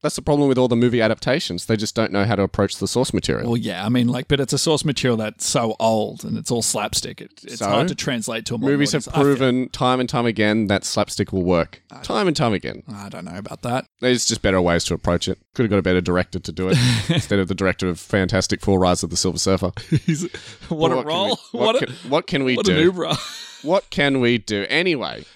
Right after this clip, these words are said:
Speaker 2: Uh-huh.
Speaker 1: let's wrap it up for another week. So, you, the dear listener, if you have any opinions at all on the Tom and Jerry movie we've just talked about, please let us know. Good or bad, I don't mind.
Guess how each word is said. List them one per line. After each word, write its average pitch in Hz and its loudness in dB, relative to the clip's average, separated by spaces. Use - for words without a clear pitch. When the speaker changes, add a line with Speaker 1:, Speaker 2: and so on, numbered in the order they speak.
Speaker 2:
Uh-huh. 117 -2
Speaker 1:
let's 151 0
wrap 131 2
it 120 2
up 110 0
for 107 -2
another 98 2
week. 95 0
So, 175 2
you, 139 2
the 151 0
dear 135 2
listener, 139 2
if 107 -2
you 196 2
have 170 2
any 185 0
opinions 139 0
at 127 4
all 135 4
on 101 0
the 101 -2
Tom 110 0
and 104 0
Jerry 107 4
movie 104 4
we've 95 0
just - -4
talked 104 0
about, 90 0
please 131 2
let 113 2
us - -6
know. 135 4
Good 214 0
or 151 4
bad, 117 2
I 131 2
don't 110 -2
mind. 98 2